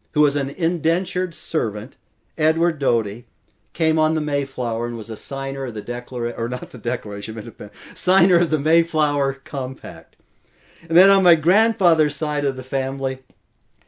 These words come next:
my ninth great-grandfather, Thomas Pound, came to America, joined the Plymouth Colony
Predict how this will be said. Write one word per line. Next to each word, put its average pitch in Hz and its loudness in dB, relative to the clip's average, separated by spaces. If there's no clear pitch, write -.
my 143 0
ninth 202 2
great-grandfather, 143 -2
Thomas 175 -6
Pound, 139 -6
came 151 -4
to 143 -4
America, 127 -2
joined 156 -4
the 165 -4
Plymouth 151 -8
Colony 127 -4